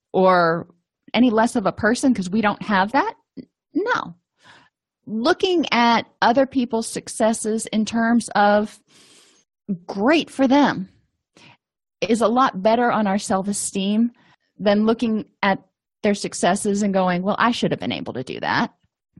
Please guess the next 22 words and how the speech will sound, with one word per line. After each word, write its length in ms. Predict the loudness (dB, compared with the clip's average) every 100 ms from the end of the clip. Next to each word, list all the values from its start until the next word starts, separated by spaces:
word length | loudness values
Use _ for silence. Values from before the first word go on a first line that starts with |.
| _ _ _ _ _ -20 -20 -20 _ _ _ _
And 300 | 2 2 2
being 460 | 0 2 4 4 4
in 100 | 2
the 100 | 0
world. 460 | 0 0 0 -4 -14 _ _ _ _ _ -16
Claim 460 | -2 0 2 2
your 140 | 2 2
emotional 580 | 2 0 0 0 0
baggage, 640 | 0 -2 -2 -2 -8 -10 -12 _
please. 420 | -6 -6 -6 -8
Don't 240 | -6 -2
let 140 | 0 0
it 120 | 0
stay 200 | -2 0
on 120 | 0
the 60 | 0
conveyor 420 | -2 0 2 2
belt. 280 | 4 2 0 _ _ _ _
How 200 | 2 4
many 240 | 6 4 2
times 560 | 2 4 4 4 2
have 560 | 2 4 4 2 -2